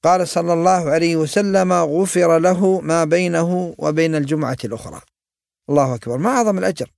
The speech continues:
ما أفضل العمل. لما تبكر وت-، وتغتسل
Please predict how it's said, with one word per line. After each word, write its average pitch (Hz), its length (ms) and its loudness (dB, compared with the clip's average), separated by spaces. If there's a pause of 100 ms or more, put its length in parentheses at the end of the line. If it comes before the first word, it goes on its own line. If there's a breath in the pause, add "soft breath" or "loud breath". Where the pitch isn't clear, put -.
(300)
ما 185 260 0
أفضل 185 360 -2 (340)
العمل. 165 460 0 (680)
لما 190 260 2
تبكر - 680 -2 (720)
وت-، 131 560 -6
وتغتسل 147 1000 -2